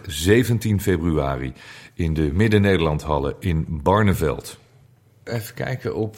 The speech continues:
onze Facebookpagina, op de pagina van mister Mindset. Daar kan je reviews schrijven, eh, recensies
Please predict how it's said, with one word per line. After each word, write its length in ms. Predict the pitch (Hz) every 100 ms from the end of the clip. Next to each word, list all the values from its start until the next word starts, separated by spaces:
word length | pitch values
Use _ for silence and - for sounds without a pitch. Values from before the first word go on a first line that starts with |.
| -
onze 480 | 107 110 95 95 85
Facebookpagina, 1200 | - 151 147 135 120 123 120 - 107 104 104 104
op 200 | 110 92
de 140 | 92 87
pagina 420 | 123 123 107 104
van 120 | 101
mister 260 | 98 90 82
Mindset. 640 | 82 107 110 - 90 -
Daar 160 | 82 80
kan 200 | 82 78
je 200 | 73 71
reviews 400 | 113 117 113 101
schrijven, 520 | 110 101 95 92 95
eh, 400 | 87 85 71 71
recensies 600 | 71 117 117 - 107 -